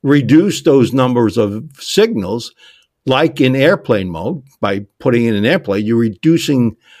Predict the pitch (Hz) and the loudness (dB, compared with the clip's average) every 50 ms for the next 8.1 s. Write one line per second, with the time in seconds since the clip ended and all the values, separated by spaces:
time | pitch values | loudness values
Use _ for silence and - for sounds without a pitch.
0 | _ _ _ - 117 110 127 139 151 165 160 151 127 139 135 135 127 113 - - | _ _ _ -6 -2 0 2 2 4 4 2 4 4 4 4 6 4 2 0 -4
1 | - - - - _ _ - 147 110 95 92 165 196 - - - - 104 87 78 | -8 -8 -10 -14 _ _ -8 -6 0 2 2 2 2 0 -2 -4 -4 -4 -4 -4
2 | 92 123 151 127 - - - _ _ _ _ _ _ _ _ - - _ _ - | -6 -8 -8 -8 -10 -12 -16 _ _ _ _ _ _ _ _ -20 -20 _ _ -18
3 | - - 156 151 143 135 139 135 135 135 131 123 143 160 139 151 147 - - 170 | -8 -4 -2 -2 0 0 0 0 0 0 0 0 0 -2 -2 -4 -6 -2 2 2
4 | 139 135 139 139 - _ _ - 131 127 123 113 104 104 104 101 98 139 139 147 | 2 2 0 -2 -8 _ _ -4 -2 0 0 0 -2 -2 -4 -2 0 0 2 2
5 | 143 139 135 127 120 127 160 190 180 135 92 78 - - _ _ _ _ _ _ | 4 4 4 4 4 4 4 4 4 2 0 -2 -8 -16 _ _ _ _ _ _
6 | _ _ _ _ _ 160 139 131 131 107 - 143 147 147 160 160 - - - - | _ _ _ _ _ -2 -2 0 0 2 2 4 6 6 4 4 2 -4 -18 -20
7 | _ _ - 127 120 127 127 135 135 127 120 127 123 123 - - 120 113 110 107 | _ _ -4 -2 0 0 0 0 0 0 -2 -2 -2 -4 -4 -4 -2 -2 0 -2
8 | 104 - | -2 -6